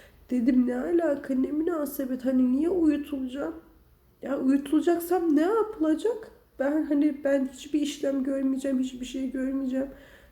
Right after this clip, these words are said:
Dedim hayır, kesinlikle dedim, asla kabul etmiyorum.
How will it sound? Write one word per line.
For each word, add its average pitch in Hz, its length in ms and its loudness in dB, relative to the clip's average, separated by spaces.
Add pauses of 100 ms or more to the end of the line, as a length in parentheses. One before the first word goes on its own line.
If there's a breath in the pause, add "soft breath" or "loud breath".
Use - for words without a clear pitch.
(140 loud breath)
Dedim 277 340 0
hayır, 320 420 2
kesinlikle 285 640 -4
dedim, 277 260 -4
asla 285 480 -2
kabul 262 260 -4
etmiyorum. 262 600 -2